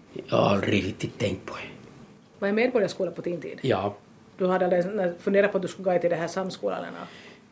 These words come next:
Speaker 1: Nej, jag hade inte tänkt. Utan jag hade, det var nog,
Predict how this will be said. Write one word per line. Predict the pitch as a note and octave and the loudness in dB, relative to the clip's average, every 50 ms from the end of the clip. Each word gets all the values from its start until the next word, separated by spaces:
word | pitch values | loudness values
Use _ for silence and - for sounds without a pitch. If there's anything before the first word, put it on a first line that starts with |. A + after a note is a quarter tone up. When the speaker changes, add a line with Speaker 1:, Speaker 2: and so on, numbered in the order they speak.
| _ | _
Speaker 1:
Nej, | - D3+ D3 C3+ C3 C3 A#2 - - - | 8 10 12 12 12 10 8 6 2 -2
jag | - C3 | -2 0
hade | A2+ A#2+ G#2+ G#2+ | 0 0 0 -2
inte | G#2 G2 - | -4 -6 -6
tänkt. | G#2 F#2 F2 - - - | -8 -8 -8 -8 -6 -4
Utan | A#2+ A2+ A2+ C3+ C3 | -2 2 4 6 6
jag | C3 B2+ | 6 8
hade, | C3 B2+ B2 A#2 - C#3+ | 8 8 6 6 2 0
det | - - - C3 C3 B2+ | 0 2 2 4 4 6
var | B2+ C3 | 6 4
nog, | B2+ B2+ B2 B2 A#2 | 4 4 4 2 0